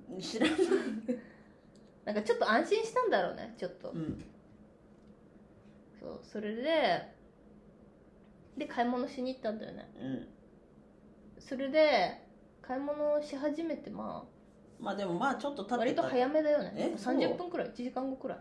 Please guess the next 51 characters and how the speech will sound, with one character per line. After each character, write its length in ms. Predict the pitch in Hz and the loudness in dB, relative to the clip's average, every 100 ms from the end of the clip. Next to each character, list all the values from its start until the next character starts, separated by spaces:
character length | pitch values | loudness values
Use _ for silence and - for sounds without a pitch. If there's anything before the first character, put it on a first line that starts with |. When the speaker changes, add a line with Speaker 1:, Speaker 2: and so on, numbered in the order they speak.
| - | -10
Speaker 2:
い？ 60 | |
Speaker 1:
い 40 | 151 | -10
や、 80 | 151 | -10
一 240 | - - | -12 -12
時 100 | 269 | -6
間 240 | 247 196 | -2 -2
ぐ 100 | 196 | 0
ら 120 | 208 165 | 0 0
い 40 | |
経 100 | 170 | 0
っ 60 | 160 | -4
て 140 | 151 | -4
る 80 | 156 | -2
と 60 | |
思 80 | 349 | -2
う 40 | - | 0
け 60 | |
ど。 80 | - | -2
Speaker 2:
経 60 | 131 | -4
っ 60 | |
て 20 | - | -6
た 60 | |
か 40 | - | -8
な？ 60 | - - - - - - - - - - - - | -10 -14 -20 -20 -20 -20 -20 -20 -20 -20 -20 -4
で、 180 | 330 320 | 0 2
な 120 | 269 | 2
ん 40 | |
か 100 | 269 | 0
そ 140 | - 262 | -2 -4
し 100 | - | 0
た 140 | 277 | 4
ら、 440 | 262 269 220 165 202 | 6 8 6 4 4
電 240 | 262 269 | 6 6
話 120 | 277 | 4
が 300 | 277 262 - | 4 4 6
あ 80 | 294 | 4
る 100 | 269 | 4
と、 120 | 208 202 - - - - | 2 -2 -6 -18 -14 -4
見 140 | 233 | -2
知 120 | 233 | 2
ら 80 | 269 | 4
ぬ 100 | 269 | 4
番 220 | 254 254 269 | 4 4 4
号 120 | 269 | 2
か 120 | 202 | 2
ら 100 | 185 | -2
電 180 | 190 202 | 0 2
話 100 | 208 | 2
が 80 | 214 | 0
来 100 | 214 | -6
て、 260 | - 202 | -6 -6